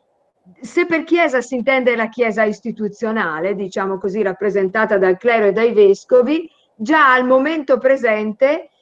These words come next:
ci sono sicuramente più persone omosessuali che donne.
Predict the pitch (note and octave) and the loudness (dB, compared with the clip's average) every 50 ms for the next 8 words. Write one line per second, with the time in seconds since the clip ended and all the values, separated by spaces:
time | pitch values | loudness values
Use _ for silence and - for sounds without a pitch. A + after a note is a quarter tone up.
0 | _ _ _ - C#4+ A#3+ - E4 D4+ D4+ C#4+ C4+ C#4 - D4+ - D4+ D#4+ D#4+ D#4+ | _ _ _ -10 -10 -8 -4 -2 -2 -2 -2 -4 -4 -6 -6 -4 -4 -4 -2 0
1 | D#4+ D#4 D#4+ D4+ C#4 B3+ A3+ B3 A#3+ A#3+ - D4 C#4 A3+ C4 C4+ C4 C4 - D4+ | 0 -2 -2 -4 -4 -6 -2 -2 -2 -2 0 -4 -4 2 2 0 0 2 0 0
2 | D4 C4+ B3+ B3+ A#3+ B3 B3 - C#4+ C4+ - - D#4+ D4 B3 A#3 A#3+ B3 A3+ C4 | 0 2 0 0 0 -2 -2 -2 -6 -6 -2 0 2 2 2 2 0 -2 2 2
3 | B3 G3 F#3+ G#3+ F#3+ F3 F3 F3 F3 F3 F3 F3 | 2 4 4 0 0 2 0 -2 -4 -6 -6 -8